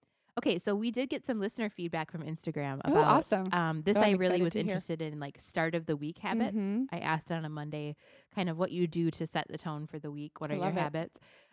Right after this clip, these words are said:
Speaker 1: Um, meal prep and grocery shopping on Sundays was a
Speaker 2: Oh,
Speaker 1: big
Speaker 2: yes.
Speaker 1: one, which I'm
Speaker 2: That's
Speaker 1: like,
Speaker 2: another one of mine that
Speaker 1: "Maybe
Speaker 2: I
Speaker 1: I need to start doing that on a Sunday."
Speaker 2: It's another one that I thought of and then forgot. But yes, meal prep. I mean,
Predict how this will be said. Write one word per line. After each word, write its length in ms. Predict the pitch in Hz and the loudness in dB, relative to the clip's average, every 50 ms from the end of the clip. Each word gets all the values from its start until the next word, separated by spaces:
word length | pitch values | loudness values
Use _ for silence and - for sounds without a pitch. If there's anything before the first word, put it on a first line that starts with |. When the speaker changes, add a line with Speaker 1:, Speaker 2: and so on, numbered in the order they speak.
| _ - | _ 0
Speaker 1:
Um, 340 | 180 175 170 160 156 156 160 | 2 2 2 2 0 0 0
meal 220 | 160 165 170 180 | 0 2 2 2
prep 340 | 190 - - 214 208 208 - - | 2 2 0 0 0 -2 -4 -4
and 120 | 202 202 | -4 -2
grocery 300 | 185 165 160 160 - 175 | 0 0 0 0 -2 -4
shopping 360 | 165 - 165 160 - - 160 156 | -4 -2 -4 -4 -4 -6 -6 -6
on 160 | 151 156 151 | -6 -8 -6
Sundays 500 | - - 151 143 143 143 127 117 135 - | -6 -4 -4 -4 -4 -4 -6 -6 -6 -8
was 100 | 143 - | -6 -6
a 80 | - 139 139 | -2 2 6
Speaker 2:
Oh, 40 | 226 | 6
Speaker 1:
big 140 | 226 214 208 | 6 8 8
Speaker 2:
yes. 280 | 190 170 120 110 151 | 6 4 4 0 -2
Speaker 1:
one, 40 | 151 | -4
which 200 | 151 147 - - | -4 -4 -2 -2
I'm 100 | 160 160 | 4 6
Speaker 2:
That's 200 | 208 208 - - | 6 6 6 6
Speaker 1:
like, 20 | |
Speaker 2:
another 280 | 233 214 190 185 196 185 | 4 4 4 4 4 4
one 140 | 185 175 175 | 4 2 0
of 100 | 180 - | -2 -2
mine 180 | 175 175 220 262 | 0 0 2 2
that 100 | 330 - | 2 2
Speaker 1:
"Maybe 160 | 339 - - - | 2 2 0 -2
Speaker 2:
I 40 | 269 | -4
Speaker 1:
I 60 | 262 | -4
need 180 | 262 254 262 254 | -2 -2 -4 -4
to 60 | - | -6
start 240 | - - 226 208 196 | -8 -6 -6 -4 -4
doing 200 | - 196 190 180 | -4 -4 -4 -4
that 120 | 175 170 170 | -6 -6 -8
on 140 | 165 156 | -8 -8
a 80 | 156 147 | -10 -10
Sunday." 340 | - - 151 143 139 135 127 | -8 -8 -8 -8 -8 -8 -4
Speaker 2:
It's 100 | - - | 0 2
another 280 | 247 240 226 208 208 | 4 4 6 4 4
one 160 | 202 196 185 185 | 4 2 2 0
that 100 | 185 180 | 0 -2
I 80 | 175 | -2
thought 220 | 185 - 175 175 175 | 0 0 0 0 0
of 180 | 170 170 - | 0 0 -2
and 220 | 175 170 180 180 180 _ _ _ _ | -2 -4 -4 -4 -8 _ _ _ _
then 160 | - 180 180 175 | -4 -4 -4 -4
forgot. 380 | - 175 170 165 175 - - | -4 -4 -4 -4 -4 0 2
But 120 | - 226 214 | 2 4 4
yes, 220 | 233 202 - - | 4 2 2 2
meal 180 | 226 233 220 202 | 2 2 2 2
prep. 240 | - - 180 - - | 0 -2 -2 -2 0
I 40 | - | 2
mean, 140 | 269 277 | 2 2